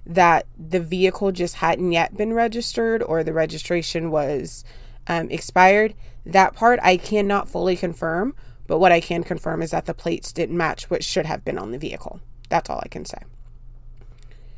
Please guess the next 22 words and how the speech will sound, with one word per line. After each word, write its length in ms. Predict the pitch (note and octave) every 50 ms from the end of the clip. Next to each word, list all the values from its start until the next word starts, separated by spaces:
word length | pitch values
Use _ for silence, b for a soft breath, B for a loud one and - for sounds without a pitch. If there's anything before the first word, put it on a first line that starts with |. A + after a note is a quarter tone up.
| b b b b b b b b - - - - - - - - - - - - - - - -
So 160 | - - A3+
soon 320 | A3 - - D4+ E4 F4
after 520 | D#4 B3+ A#3+ - - C4+ C4+ C#4 C#4+ D#4+ - - - -
both 260 | - A3 B3 D4 -
vehicles 720 | - G#3+ A3+ A3 A#3 A#3 - C4 A#3+ B3 C4 C#4 - - - -
stopped, 600 | - - - A3 G#3+ - - - - - - - - - - - - - - - - - - - - - - - - - - - - - - - - - - - - -
Patrick 360 | - - - - - F4+ F4 -
took 200 | - F#3 - G3
off. 460 | F#3+ F#3 D#3+ - - - - - - - - - - - - - - - - - - - - - - - - - - b b b b b b b b b
When 160 | b C4+ C#4+ C#4
Patrick 380 | C#4 C#4+ D4 - - F#4+ F4+
fled, 380 | - - G3+ F3+ D#3+ C#3+ G#3 B3+ - - - - - - - - -
Chris 260 | - - C#4 C#4+ - -
took 180 | - F#4+ -
off 200 | D#4 C#4+ C4+ -
after 300 | - G3 F#3 - - F3
him, 200 | E3+ F#3 F3 F#3
trying 280 | - - - G#3 F#3 F#3
to 100 | - G3+
get 140 | F3 E3+ F3
him 160 | F3 E3 E3
back. 240 | D#3+ - - - -